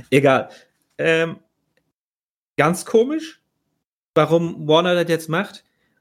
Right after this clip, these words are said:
Und gleichzeitig startet der Film am fünfundzwanzigsten Dezember in den Staaten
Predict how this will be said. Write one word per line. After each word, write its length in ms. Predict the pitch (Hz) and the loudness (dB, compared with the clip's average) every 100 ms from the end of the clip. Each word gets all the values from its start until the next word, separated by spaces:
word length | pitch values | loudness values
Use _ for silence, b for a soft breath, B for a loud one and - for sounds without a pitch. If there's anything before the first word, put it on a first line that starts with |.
| _ - | _ -2
Und 240 | 160 160 | -2 0
gleichzeitig 480 | 160 180 202 214 202 | 2 2 2 -4 -4
startet 260 | - 185 185 | -2 -2 -2
der 100 | 170 | -4
Film 300 | - 208 202 | 0 0 0
am 100 | 156 | -2
fünfundzwanzigsten 720 | - 294 311 - 180 180 175 | 0 0 0 -2 -4 -6 -4
Dezember 440 | 170 165 185 175 | -4 0 0 2
in 80 | 151 | 0
den 100 | 156 | 0
Staaten 680 | 156 180 175 180 147 190 - | -2 2 2 0 -4 -8 -10